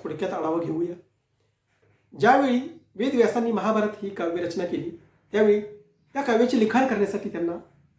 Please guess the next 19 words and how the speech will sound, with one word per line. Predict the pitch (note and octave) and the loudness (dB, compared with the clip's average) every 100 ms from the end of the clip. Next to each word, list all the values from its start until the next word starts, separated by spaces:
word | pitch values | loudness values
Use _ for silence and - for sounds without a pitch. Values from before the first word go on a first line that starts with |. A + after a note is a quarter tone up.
| _ _ _ _ _ _ _ _ _ _ _ _ _ _ _ _ _ | _ _ _ _ _ _ _ _ _ _ _ _ _ _ _ _ _
श्री | - A#3 | -2 6
गणेशाची | G3+ A#3 A#3 G#3 G#3+ B3 - _ _ _ _ _ _ | 8 6 2 -2 -4 -10 -14 _ _ _ _ _ _
आवश्यकता | E3+ - - F3 | -6 -6 -6 -6
भासली. | D3 - D#3+ - _ _ | -6 -10 -14 -16 _ _
अर्थात | C#3 E3+ E3+ | -10 -8 -6
लिखाण | E3 F#3 G#3+ | -2 0 0
करण्यासाठी | G#3 E3+ E3 - - | 0 -2 -4 -6 -6
त्यांनी | D#3 D#3+ D#3+ - _ _ _ | -2 -2 -4 -10 _ _ _
गणेशाची | D#3 F3+ F#3+ F#3+ E3+ E3 E3+ - _ _ _ _ _ _ _ _ _ _ _ _ C#3+ | 2 2 4 0 -4 -10 -12 -18 _ _ _ _ _ _ _ _ _ _ _ _ 0
आराधना | E3+ G3+ F#3+ | 4 4 2
केली, | D#3+ D3 E3+ - _ - | 0 -6 -10 -16 _ -6
गणेशाला | F#3 - F3+ | -4 -2 -6
प्रसन्न | G#3 - A3 | -6 0 0
करून | F3+ E3 | 2 -2
घेतले | C#3+ C#3 D3+ D#3 - _ - | -4 -8 -12 -14 -18 _ -10
व | D#3+ E3 - - _ _ _ _ _ _ | -6 -6 -8 -20 _ _ _ _ _ _
गणेशाची | F3+ G3+ G3+ - | 2 2 2 -4
आराधना | E3+ F3 G#3 | 0 0 2
करून, | G#3 F3+ E3+ E3+ | 2 0 -4 -8